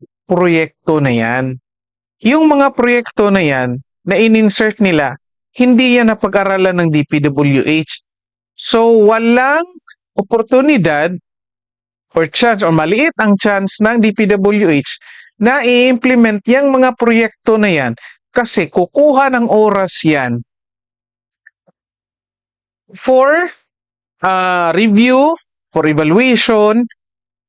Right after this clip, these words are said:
for engineering planning, lahat, bago yan maimplementa. At malalaman lang yan ng D P W H pag-release na ng G A A.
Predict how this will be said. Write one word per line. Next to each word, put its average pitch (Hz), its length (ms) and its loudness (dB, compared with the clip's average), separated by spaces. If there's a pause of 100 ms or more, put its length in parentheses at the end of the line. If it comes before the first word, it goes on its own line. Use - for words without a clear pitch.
(320)
for 185 240 0
engineering 175 560 0
planning, 240 560 0
lahat, 226 320 -2 (560)
bago 233 480 0
yan 214 160 2
maimplementa. 170 880 0 (1040)
At 233 240 -4
malalaman 269 720 0
lang 214 160 2
yan 175 320 2
ng 277 160 0 (560)
D 269 260 0
P 311 160 0
W 226 460 2
H - 480 -4 (960)
pag-release 233 800 0
na 208 100 2
ng 196 220 2
G 147 160 0
A 160 180 2 (140)
A. 165 120 2